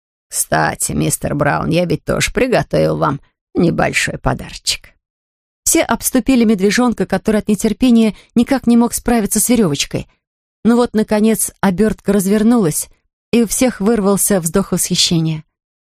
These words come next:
В свёртке оказалась великолепная тетрадь в кожаном переплёте,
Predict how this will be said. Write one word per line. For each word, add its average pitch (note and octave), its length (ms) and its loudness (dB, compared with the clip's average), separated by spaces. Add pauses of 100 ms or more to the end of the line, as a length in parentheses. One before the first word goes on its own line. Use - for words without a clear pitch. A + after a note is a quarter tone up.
(180)
В - 60 -4
свёртке - 500 0 (460)
оказалась G3+ 680 0
великолепная A3+ 840 2
тетрадь A3 640 -2
в - 80 -10
кожаном E3 400 0
переплёте, E3+ 560 0